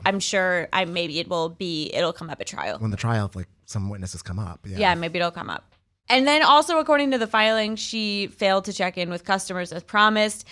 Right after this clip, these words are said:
Speaker 1: If people complained, she would ignore them or just give a partial refund. And apparently, according to A B C, she would sometimes give full refunds in exchange for signing an N D A.
Speaker 2: Shh.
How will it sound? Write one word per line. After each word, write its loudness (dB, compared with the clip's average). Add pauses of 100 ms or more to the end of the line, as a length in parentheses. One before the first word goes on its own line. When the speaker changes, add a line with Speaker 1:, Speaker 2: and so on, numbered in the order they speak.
(260)
Speaker 1:
If -4
people 0
complained, 0
she -4
would -4
ignore -2
them 2
or 2
just -4
give 2
a 0
partial -2
refund. -8 (440)
And 4
apparently, 2
according 0
to 0
A 0
B -2
C, -2
she -4
would -2
sometimes 0
give 0
full 0
refunds -2
in -4
exchange -2
for -4
signing -4
an -6
N -6
D -6
A. -6
Speaker 2:
Shh. -2